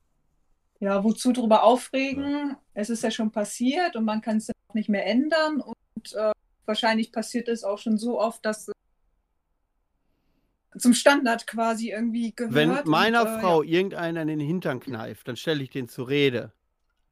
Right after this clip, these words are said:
Speaker 3: Und da wird, da, also da, da, also da gibt's, gibt's keine zwei Meinungen. Und deswegen würden die mir das aber auch sagen, definitiv.
Speaker 2: Also ich hab,
Speaker 1: Mhm.
Speaker 2: ich hab mal einen weggetreten, der das, der das versucht hat.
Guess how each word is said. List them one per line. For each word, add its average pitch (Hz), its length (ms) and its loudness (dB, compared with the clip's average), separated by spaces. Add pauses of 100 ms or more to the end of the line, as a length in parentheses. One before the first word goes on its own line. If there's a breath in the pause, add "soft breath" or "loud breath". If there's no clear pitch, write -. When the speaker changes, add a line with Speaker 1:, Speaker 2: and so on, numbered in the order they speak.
(280)
Speaker 3:
Und 135 120 -2
da 135 140 2
wird, 151 340 -2
da, 139 80 2 (200)
also 139 180 -8
da, 143 120 -2
da, 139 280 -12 (840)
also 156 340 2 (840)
da 143 100 -8
gibt's, 165 320 -4
gibt's 147 200 -16
keine 170 240 -2
zwei 151 180 0
Meinungen. 147 580 0
Und 143 180 -8
deswegen 156 540 0
würden 156 180 -2
die 139 80 -2
mir 139 100 -2
das 131 140 -4
aber 123 140 -4
auch 120 120 -4
sagen, 135 360 -4
definitiv. 110 600 -14 (500)
Speaker 2:
Also 110 180 -16
ich - 160 -18
hab, 160 180 -8
Speaker 1:
Mhm. 269 180 0
Speaker 2:
ich 240 200 -2
hab 170 80 -8
mal 165 180 -8
einen 151 440 -8
weggetreten, 90 840 -12
der 85 120 -10
das, - 500 -16 (120)
der 90 80 -12
das 85 140 -14
versucht 90 420 -16
hat. 85 200 -18